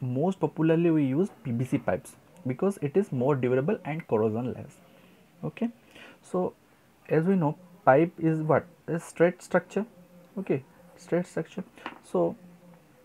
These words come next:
in our building we are re-, living, uh, where? In house. So, uh, from the plan point of view, our house is a what? Rectangular structure.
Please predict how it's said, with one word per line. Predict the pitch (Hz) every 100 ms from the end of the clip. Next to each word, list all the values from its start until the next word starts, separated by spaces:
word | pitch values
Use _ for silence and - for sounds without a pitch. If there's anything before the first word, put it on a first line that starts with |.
| - -
in | 156
our | 185 185
building | 143 135 123 143 -
we | 147
are | 156
re-, | 143 139 -
living, | 139 143 156 165
uh, | - 147 139 135
where? | 139 127 - - - - - - -
In | 151
house. | 147 160 180 - - - - -
So, | - 160 160 - - -
uh, | 135
from | - 160 160 160 -
the | 139 151 - - - -
plan | 135 156 170
point | 165 165
of | 180 156
view, | 135 139
our | 151 147
house | 139 135 156
is | 151
a |
what? | 165 117 -
Rectangular | 143 139 175 175 175 175
structure. | - 156 -